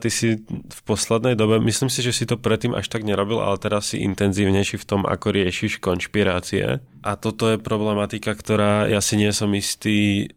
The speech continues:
čo je tvojou motiváciou, aj keď si asi vravel, že rozvíri tú diskusiu. A mňa zaujíma, že či je dobrý nápad to robiť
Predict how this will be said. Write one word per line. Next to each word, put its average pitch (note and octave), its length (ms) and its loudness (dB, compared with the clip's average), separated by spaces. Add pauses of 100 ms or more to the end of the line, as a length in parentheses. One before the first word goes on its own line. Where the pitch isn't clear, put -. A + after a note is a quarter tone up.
(140)
čo - 160 0
je G#2+ 80 4
tvojou G#2+ 240 2
motiváciou, G2 880 2
aj F#2+ 240 -2
keď - 60 -12
si - 100 0
asi - 160 0
vravel, G2 320 2
že G2 160 2
rozvíri G2 480 0
tú G#2+ 80 -8
diskusiu. G#2 720 0 (400)
A G2+ 80 4
mňa G#2 320 4
zaujíma, G2+ 480 2
že G2 200 2 (520)
či A2 160 -2
je A2 80 -2
dobrý G#2+ 160 0
nápad G#2 320 0
to G#2 80 -2
robiť G2+ 320 0